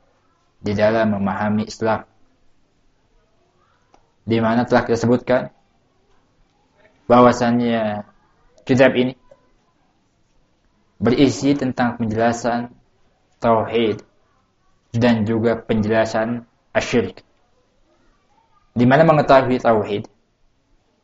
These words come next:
dan juga mengetahui kesyirikan, ini adalah perkara yang sangat dibutuhkan dan harus diketahui oleh seorang muslim. Sehingga dengan mengetahui tauhid,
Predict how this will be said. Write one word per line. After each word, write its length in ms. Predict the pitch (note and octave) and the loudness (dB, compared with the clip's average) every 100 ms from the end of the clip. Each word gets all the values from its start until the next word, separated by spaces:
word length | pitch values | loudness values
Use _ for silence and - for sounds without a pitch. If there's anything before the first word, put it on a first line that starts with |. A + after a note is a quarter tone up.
| _ _ | _ _
dan 320 | A#2+ B2 A#2 | 2 2 4
juga 160 | A#2+ | 4
mengetahui 480 | A#2+ A#2 A2+ A2+ G#2+ | 4 2 0 -2 -4
kesyirikan, 560 | G#2+ - A#2 A#2 B2+ - - _ _ _ _ _ _ _ _ - | -6 -4 -4 -2 -4 -6 -20 _ _ _ _ _ _ _ _ 0
ini 160 | B2+ B2+ | 2 2
adalah 240 | A2+ A2 | 0 -4
perkara 320 | A#2+ - A#2+ A#2 | -6 -2 0 0
yang 80 | A2+ | -2
sangat 400 | A2 C#3 C#3 A#2 | -6 -6 -6 -8
dibutuhkan 640 | G#2+ A2+ A#2 A2 G#2 F#2+ _ _ | -8 -8 -6 -6 -6 -10 _ _
dan 240 | A#2 A#2 | -4 -4
harus 240 | A#2 C#3+ C#3+ B2+ | 0 0 0 -6
diketahui 480 | - - G#2 C3 | -6 -4 -2 -2
oleh 160 | C3 G#2+ | -2 -4
seorang 320 | - A2+ G#2+ | -4 -4 -4
muslim. 240 | A#2+ - - _ _ _ _ _ - - _ _ _ _ _ _ _ _ _ _ | -6 -10 -18 _ _ _ _ _ -10 -10 _ _ _ _ _ _ _ _ _ _
Sehingga 320 | - D3 D3+ | 0 4 6
dengan 240 | C#3+ C3 B2+ | 6 4 2
mengetahui 320 | A#2+ A#2 A2 | 2 0 -2
tauhid, 480 | A2 A2+ G#2 A#2+ | 0 -2 -2 -6